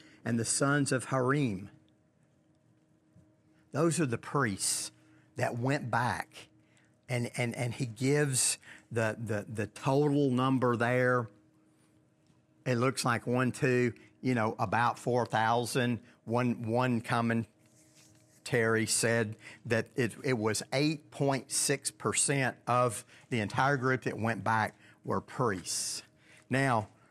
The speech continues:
the interesting thing is there, there are four families of priests listed here. In,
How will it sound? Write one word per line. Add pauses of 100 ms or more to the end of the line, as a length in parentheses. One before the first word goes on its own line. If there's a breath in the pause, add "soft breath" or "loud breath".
(160 soft breath)
the
interesting
thing
is (300 soft breath)
there,
there
are
four
families
of
priests (480)
listed
here. (840 soft breath)
In,